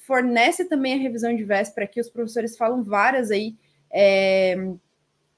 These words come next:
falam várias dicas e, inclusive, fa-, é, citam, é, questões que vai lá, que quando você abre a tua prova, a questão tá lá, né? Então, eu acho bacana aí, quem tem dúvida sobre o curso, manda mensagem, pergunta, a gente vai tentar esclarecer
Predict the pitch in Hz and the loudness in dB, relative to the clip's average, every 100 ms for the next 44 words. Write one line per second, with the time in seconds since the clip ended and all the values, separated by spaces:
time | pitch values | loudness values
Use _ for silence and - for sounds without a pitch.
0 | _ _ _ - 233 247 214 214 269 285 | _ _ _ 4 4 6 4 6 6 4
1 | 226 190 254 277 240 202 196 233 254 262 | 2 -2 -4 -2 -2 0 -2 -2 -2 2
2 | 370 254 320 320 285 - - 233 - 240 | 2 2 0 0 -2 -4 2 4 6 6
3 | 233 240 233 285 302 330 - - - - | 6 4 -2 -4 -2 -2 -2 -12 -8 0
4 | 214 208 208 202 202 240 233 269 381 - | 2 2 0 0 -2 -4 -4 -4 -4 -6
5 | 294 262 285 359 330 311 - - 285 285 | -6 2 2 2 0 -2 -4 -10 -6 -4
6 | 285 330 302 277 330 311 311 302 330 339 | -4 0 0 0 -2 -4 -2 -4 -4 -6
7 | 330 311 339 302 294 - _ _ _ - | -6 -4 -2 -2 -4 -8 _ _ _ -8
8 | 208 - - - - 233 233 240 247 247 | -8 -8 -12 -18 -10 -4 0 2 4 4
9 | 262 269 262 277 262 269 240 233 247 240 | 2 0 -6 -4 -4 -2 -4 -4 -4 -4
10 | 247 254 233 240 247 240 240 220 233 226 | -4 -4 -4 -6 -6 -4 -4 -6 -6 -6
11 | 233 247 233 277 311 285 277 233 247 247 | -4 -4 -2 0 -2 -2 -2 -2 -2 -4
12 | 240 233 240 262 240 233 226 226 240 240 | -4 -2 -4 -4 -4 -4 -2 -2 -2 -6
13 | 208 233 - 226 202 233 | -6 -6 -4 -4 -2 -4